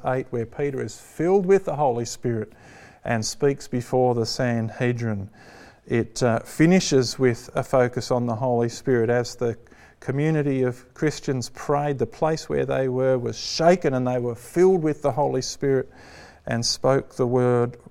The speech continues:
more boldly. You see, godly boldness is not, as I said before, something that we can conjure up for ourselves. It's not something we can learn. Certainly we can become more adept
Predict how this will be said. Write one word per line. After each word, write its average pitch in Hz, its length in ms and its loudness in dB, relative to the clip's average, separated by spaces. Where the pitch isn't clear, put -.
more 120 360 0
boldly. 113 640 0
You - 40 -20
see, 156 160 -2
godly 185 420 2
boldness 160 720 2
is 131 240 -6
not, 151 240 -2
as 135 160 -4
I 131 80 -2
said 127 260 -4
before, 123 380 0
something 147 400 -4
that 123 100 -2
we 131 160 0
can 120 240 -6
conjure 131 540 -4
up 127 180 -6
for 117 240 -4
ourselves. 127 440 -4
It's 110 140 -8
not 131 180 -4
something 123 340 -4
we 120 100 2
can 117 280 -2
learn. 139 400 0
Certainly 143 500 2
we 127 140 2
can 123 340 -4
become 120 380 0
more 120 400 0
adept 117 760 -6